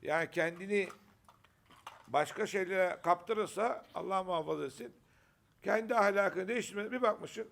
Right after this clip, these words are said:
her şeye olumsuz bakıyor adam. <laughs> Ya mübarek. O olumsuzluk etrafa fesat ya.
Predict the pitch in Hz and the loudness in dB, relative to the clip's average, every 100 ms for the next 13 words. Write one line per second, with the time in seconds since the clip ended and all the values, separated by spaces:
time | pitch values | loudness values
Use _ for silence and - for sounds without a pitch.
0 | - 208 226 285 247 220 269 269 277 - | -14 -4 2 4 4 0 -2 -2 -4 -6
1 | 233 - 143 101 - - _ - - - | -4 -2 -4 -4 -8 -16 _ -16 -14 -12
2 | 156 156 170 196 240 - _ _ - _ | -10 -6 -2 -2 -4 -10 _ _ -20 _
3 | - 220 247 269 247 165 208 185 262 - | 4 8 8 8 2 -2 -6 -4 -8 -10
4 | - _ _ 180 180 196 196 190 240 - | -20 _ _ -6 -2 2 4 4 2 0
5 | - - _ 165 - 190 185 123 80 | -4 -20 _ -8 2 2 2 -2 -4